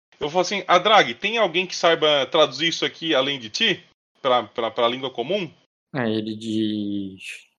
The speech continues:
Speaker 2: é
Speaker 1: Tu, na realidade, ele pode traduzir, né? "Ah, Drag, por
Speaker 2: É,
Speaker 1: favor,
Speaker 2: ele
Speaker 1: faça esse favor pra mim. Eu tô indo na taverna ver que, que, que, quem eram aqueles homens que o Lord Jalag foi."
Speaker 2: Aí ele diz, "Não tem
Speaker 1: Agora
Speaker 2: certeza?"
Speaker 1: é relevante.
Speaker 2: Aí ele diz, "Tem certeza que não quer que eu vá contigo?"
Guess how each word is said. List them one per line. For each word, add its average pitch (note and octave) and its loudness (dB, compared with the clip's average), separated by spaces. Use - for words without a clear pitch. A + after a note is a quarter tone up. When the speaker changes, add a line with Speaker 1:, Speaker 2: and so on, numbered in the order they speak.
Speaker 2:
é A2+ 0
Speaker 1:
Tu, A#3+ 0
na C#4 8
realidade, D4 6
ele D#4 4
pode A#3+ 6
traduzir, F3+ 0
né? C#3+ 0
"Ah, E3+ 4
Drag, G3+ 6
por G#3 2
Speaker 2:
É, - 8
Speaker 1:
favor, D#3+ 4
Speaker 2:
ele D#3+ 6
Speaker 1:
faça A3+ 4
esse - -6
favor A3 4
pra A3 -2
mim. A#2+ -4
Eu D#3+ -2
tô G#3+ 4
indo A3+ 2
na A3 4
taverna G3+ 2
ver F3+ -4
que, F3+ -16
que, E3 -4
que, D3 -8
quem F3 0
eram F3 4
aqueles E3+ -6
homens D#3+ 0
que D#3+ -2
o C#3+ -2
Lord C3 0
Jalag C3+ 0
foi." G#2+ -4
Speaker 2:
Aí A#2+ 0
ele G#2+ -6
diz, G#2+ -4
"Não A2 0
tem A#2 0
Speaker 1:
Agora G#2 4
Speaker 2:
certeza?" C3 2
Speaker 1:
é - -10
relevante. D3 -10
Speaker 2:
Aí C3 4
ele B2+ 0
diz, A2+ -2
"Tem A#2+ -2
certeza C3 0
que B2+ 0
não A#2+ -4
quer A#2+ 0
que A#2+ -2
eu B2 4
vá A#2 4
contigo?" A#2+ 0